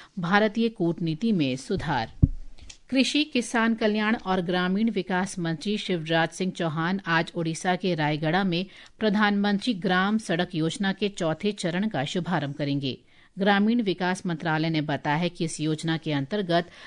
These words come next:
लगभग एक सौ इकहत्तर किलोमीटर की कुल लंबाई वाली आठ सौ सत्ताईस सड़क परियोजनाओं को पूरा किया जाएगा। इन पर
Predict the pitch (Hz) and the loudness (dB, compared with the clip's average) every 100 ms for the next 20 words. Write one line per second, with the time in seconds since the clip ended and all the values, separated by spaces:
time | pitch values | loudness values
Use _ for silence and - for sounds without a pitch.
0 | - 180 190 185 202 190 190 208 190 196 | -2 -2 0 0 0 -4 -4 -2 0 -2
1 | 185 226 220 180 160 165 160 190 185 202 | -2 -4 -2 0 0 0 0 -2 -2 -8
2 | - 196 202 180 156 147 151 151 151 160 | -4 -2 0 0 0 0 2 2 2 0
3 | 190 - - - 190 214 - 220 208 - | -2 -10 -12 0 2 2 0 -6 -4 -4
4 | 175 180 214 190 170 - 165 156 160 - | -2 0 -2 -2 -4 -4 -4 -2 -2 -2
5 | 175 190 196 160 - 180 143 - 156 147 | -2 -2 -2 -6 -2 -2 -2 -2 -2 0
6 | 151 139 151 131 - - - - 202 214 | 0 0 -2 -4 -8 -20 -20 -4 2 2
7 | 202 208 | 2 -2